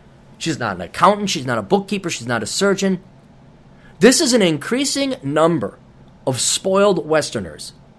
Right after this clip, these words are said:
who live off of their parents' money, whether they actually made it or not or borrowed it. In the United States, we really don't work anymore. We just borrow our money and then we spoil our children with it. Who think they're entitled not only to free food, clothing, shelter, and all that other shit 'cause their parents paid for it and they think the government, that, their, quote, rights.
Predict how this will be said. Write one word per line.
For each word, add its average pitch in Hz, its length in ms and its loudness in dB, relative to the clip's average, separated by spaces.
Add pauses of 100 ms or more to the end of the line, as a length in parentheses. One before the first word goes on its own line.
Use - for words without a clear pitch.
(540)
who 208 120 6
live 196 300 6
off 185 180 4
of 165 60 -6
their 165 100 2
parents' 208 400 0
money, 151 220 2
whether 156 240 4
they 147 100 2
actually 185 320 2
made 180 200 2
it 196 100 2
or 185 80 2
not 165 240 2
or 151 80 4
borrowed 135 440 6
it. 127 120 0
In 127 80 -6
the 131 60 -2
United 139 280 -2
States, 127 220 -4
we 143 100 -6
really 135 160 2
don't 123 160 0
work 123 280 0
anymore. 107 300 -4
We 107 100 -2
just 110 200 -8
borrow 117 280 2
our 107 100 0
money 104 240 -4
and 101 100 -6
then 101 60 -8
we 104 80 -8
spoil 107 320 -4
our 101 100 -2
children 98 380 -6
with 90 180 -12
it. - 140 -16 (1200)
Who 202 120 2
think 220 240 2
they're 226 240 4
entitled 170 580 4 (100)
not 311 260 10
only 339 340 6
to 220 100 6
free 262 260 0
food, 240 300 0
clothing, 208 360 2
shelter, 196 360 2
and 175 100 2
all 175 140 4
that 170 200 6
other 160 200 6
shit 147 220 -2
'cause 131 140 -6
their 135 60 -6
parents 151 300 -2
paid 135 180 -2
for 139 120 -6
it 135 60 -4
and 127 40 -6
they 120 60 -2
think 120 180 -8
the 117 60 -14
government, 113 320 -4
that, 131 180 0
their, 131 120 2
quote, 139 300 4
rights. 120 580 2